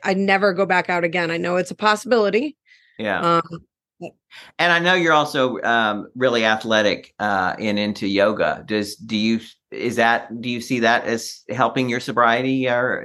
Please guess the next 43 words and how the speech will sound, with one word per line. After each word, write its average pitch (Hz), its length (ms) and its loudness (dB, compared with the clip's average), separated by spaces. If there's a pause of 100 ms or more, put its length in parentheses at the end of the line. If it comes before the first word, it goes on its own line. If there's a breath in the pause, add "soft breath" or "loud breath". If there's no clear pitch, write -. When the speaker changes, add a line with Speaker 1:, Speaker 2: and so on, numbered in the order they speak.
Speaker 2:
at 104 160 0
all? 135 480 -4
A 110 80 -4
bit, 107 120 -6
or 107 200 -2
Speaker 1:
Oh, 247 160 4
for 220 80 -4
Speaker 2:
besides 214 320 -4
Speaker 1:
sure. 196 360 2
I 214 80 0
mean, 220 440 0
that's 262 260 0
one 339 160 0
of 294 120 0
the 220 60 -8
many 240 440 0
tools 202 500 -2
that 190 100 0
I 180 80 2
have 185 360 2
in 185 160 -6
my 185 100 0
toolbox. 170 640 -4
Literally, 320 480 2
A 220 260 2
A 214 360 0
is 170 200 -4
just 180 220 -4
one 190 220 0
of 196 120 0
the 185 80 0
big 170 220 0
tools 175 460 -6
that 175 140 0
I 170 100 2
Speaker 2:
Mm-hmm. 180 80 -2
Speaker 1:
have 151 260 -2
to - 120 -20
stay 185 260 0
sane 185 540 -2 (320 loud breath)
and 196 180 2
sober. 175 500 -2 (400 loud breath)
Um, 190 400 2